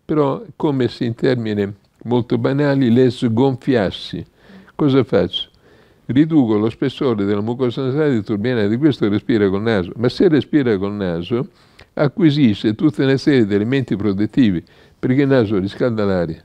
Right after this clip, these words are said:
la filtra, la depura e la umidifica. Allora già a quel livello, se io ripristino una respirazione fisiologica, lui migliora.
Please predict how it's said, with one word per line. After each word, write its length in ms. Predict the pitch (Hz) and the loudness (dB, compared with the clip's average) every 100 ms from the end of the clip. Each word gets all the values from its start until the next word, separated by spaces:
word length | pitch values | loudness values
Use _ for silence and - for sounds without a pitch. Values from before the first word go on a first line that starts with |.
| - | -8
la 160 | 110 | -6
filtra, 480 | 117 147 143 139 - | 0 0 0 -2 -4
la 160 | 110 101 | -2 0
depura 440 | 113 131 127 143 | 0 0 0 -2
e 100 | 190 | -4
la 120 | 101 | -4
umidifica. 580 | 90 85 110 135 - 78 - _ _ _ - | -4 -2 0 -2 -2 -8 -12 _ _ _ -4
Allora 280 | 185 147 110 | 2 2 2
già 200 | 113 160 | 0 0
a 40 | |
quel 240 | 120 113 107 | 0 -2 0
livello, 640 | 117 104 87 92 113 - | 2 2 0 -2 -6 -8
se 200 | - 151 | -4 2
io 120 | 135 | 2
ripristino 640 | 113 113 143 127 - 95 90 | 2 2 0 0 -2 -6 -4
una 140 | 92 | -2
respirazione 640 | 101 - 110 110 - 104 | -2 -2 -2 -2 -4 -4
fisiologica, 680 | 120 139 160 139 120 131 120 | -2 0 2 2 2 2 0
lui 160 | 95 92 | 0 -2
migliora. 440 | 87 98 110 82 | -2 2 2 0